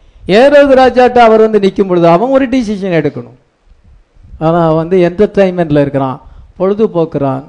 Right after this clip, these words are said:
அவர்கிட்ட பல கேள்வி கேட்கிறான். இயேசுவை காண வேண்டும் என்று ஏரோது ரொம்ப ஆசைப்பட்டான். இப்பொழுது அவன்கிட்ட, அவன்கிட்ட இயேசு அவரே வர்றார், அவரே வர வேண்டிய சூழ்நிலை ஏற்பட்டது.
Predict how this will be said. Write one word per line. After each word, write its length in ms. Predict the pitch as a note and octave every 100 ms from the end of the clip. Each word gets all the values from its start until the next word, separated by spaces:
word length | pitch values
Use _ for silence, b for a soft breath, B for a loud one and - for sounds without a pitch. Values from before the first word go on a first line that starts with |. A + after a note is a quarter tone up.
| F#3 _ _ _ - _ _ _ - - - - _ -
அவர்கிட்ட 220 | F#3+ F#3+
பல 300 | F#3 D#3+ F3
கேள்வி 320 | F#3+ F#3+ F#3+
கேட்கிறான். 580 | F#3 E3 E3 C#3 C#3 C#3+
இயேசுவை 460 | D3 A3 A#3 A#3+ A3+
காண 300 | F#3 G#3 A3+
வேண்டும் 300 | A3 G#3+ G3+
என்று 200 | G3+ A#3+
ஏரோது 400 | F#3 G#3 A3 G#3+
ரொம்ப 340 | F3+ G3+ F3
ஆசைப்பட்டான். 680 | E3+ F#3+ E3+ D#3+ D3+ C#3 C#3+ - - _ _ _
இப்பொழுது 500 | G#3 A3 A#3+ A#3+ A#3+
அவன்கிட்ட, 380 | G3 G#3+ B3+ A3
அவன்கிட்ட 640 | B3 A3 A3+ C4+ B3 B3+
இயேசு 460 | B3 A#3+ C#4 C4+ B3+
அவரே 400 | A3+ B3+ C#4+ C#4
வர்றார், 320 | G#3+ E3 C#3+
அவரே 340 | C#3+ F3+ A#3
வர 180 | A3+ A3
வேண்டிய 280 | A3 A3+ A3
சூழ்நிலை 360 | G#3+ G#3 G3 E3
ஏற்பட்டது. 640 | D#3 - B2 B2+ C3 -